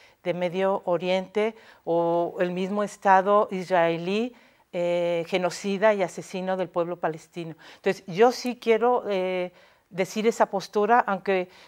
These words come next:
ustedes son españoles, tendrán toda la autoridad de, de decirlo, de hablar de vuestro país, eh, pero yo tengo que decir eso, porque me siento,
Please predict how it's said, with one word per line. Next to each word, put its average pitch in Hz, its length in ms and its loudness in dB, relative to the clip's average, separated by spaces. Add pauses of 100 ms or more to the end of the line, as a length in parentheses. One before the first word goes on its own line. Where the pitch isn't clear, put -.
(100)
ustedes 208 400 2
son 208 160 0
españoles, 202 680 -2
tendrán 196 360 -4
toda 196 200 4
la 190 100 0
autoridad 180 540 0
de, 185 320 -2 (420)
de 165 140 -2
decirlo, 196 600 0
de 202 80 2
hablar 180 300 4
de 196 80 -2
vuestro 180 360 -6
país, 196 460 0 (460)
eh, 175 600 0 (540)
pero 190 160 6
yo 208 160 2
tengo 240 220 4
que 226 100 4
decir 208 340 -2
eso, 220 300 2
porque 180 220 -6
me 185 100 -6
siento, 226 560 0